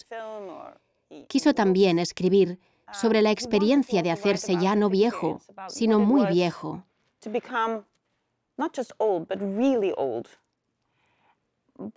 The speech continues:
Speaker 2: Pero
Speaker 1: he
Speaker 2: ya no tenía
Speaker 1: didn't have the
Speaker 2: energía
Speaker 1: energy for it.
Speaker 2: para
Speaker 1: He didn't have
Speaker 2: sentarse
Speaker 1: the
Speaker 2: a
Speaker 1: energy
Speaker 2: escribir.
Speaker 1: anymore to sit down and write. So then he
Speaker 2: Entonces me
Speaker 1: turned
Speaker 2: dijo,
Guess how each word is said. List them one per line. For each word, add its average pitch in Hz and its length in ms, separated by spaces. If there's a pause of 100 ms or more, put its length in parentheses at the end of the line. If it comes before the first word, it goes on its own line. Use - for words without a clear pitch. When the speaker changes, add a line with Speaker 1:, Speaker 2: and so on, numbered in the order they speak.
Speaker 2:
Pero 262 220
Speaker 1:
he 214 100
Speaker 2:
ya 262 160
no 311 100
tenía 226 360
Speaker 1:
didn't 180 120
have 175 200
the 202 80
Speaker 2:
energía 170 160
Speaker 1:
energy 233 300
for - 200
it. - 60
Speaker 2:
para 202 140
Speaker 1:
He - 20
didn't 185 280
have 196 140
Speaker 2:
sentarse - 60
Speaker 1:
the 190 60
Speaker 2:
a - 20
Speaker 1:
energy 175 100
Speaker 2:
escribir. 160 380
Speaker 1:
anymore 147 140
to 185 80
sit - 180
down 175 200
and 175 140
write. 165 260
So - 120
then - 80
he 254 60
Speaker 2:
Entonces 277 400
me 202 80
Speaker 1:
turned 180 60
Speaker 2:
dijo, 175 440